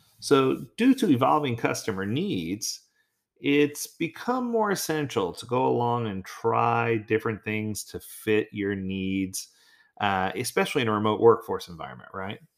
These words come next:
Due to these challenges, organizations have been forced to shed off some of the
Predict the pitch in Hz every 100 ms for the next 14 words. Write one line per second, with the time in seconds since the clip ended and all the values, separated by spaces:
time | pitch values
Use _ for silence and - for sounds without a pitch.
0 | _ _ _ _ _ _ _ 175 165 151
1 | - 180 214 202 117 110 123 120 120 117
2 | 117 - 110 104 - 110 110 - - 98
3 | - - 123 127 123 120 85 - 101 95
4 | 92